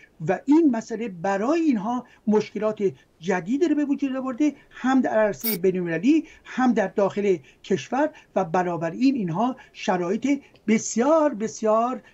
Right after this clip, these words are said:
تنگی رو درش قرار دارن و امیدواریم که این تنگنایی که اینها قرار دارن یک فرصت بسیار جالب و خوبی بشه که مردم ما و فعالین اون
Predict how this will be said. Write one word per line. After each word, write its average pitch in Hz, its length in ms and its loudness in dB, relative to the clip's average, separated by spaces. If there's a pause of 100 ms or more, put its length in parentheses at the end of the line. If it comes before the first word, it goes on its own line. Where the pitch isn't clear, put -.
(140)
تنگی 240 380 -2
رو 214 100 0
درش 214 280 -2
قرار 196 280 -2
دارن 233 280 -2 (240)
و 214 140 0
امیدواریم 214 560 2
که - 220 -6
این 254 280 4 (300)
تنگنایی 214 720 2
که - 120 -10
اینها 202 240 -4
قرار 196 360 0 (320)
دارن 226 440 2 (260)
یک 220 220 0
فرصت 220 440 -2 (400)
بسیار 220 540 0
جالب 214 480 0
و 220 80 0
خوبی 311 600 2
بشه 226 380 -2 (280)
که 226 220 2
مردم 202 580 -2
ما 247 360 0 (260)
و 202 260 2 (280)
فعالین 202 560 0
اون 247 440 0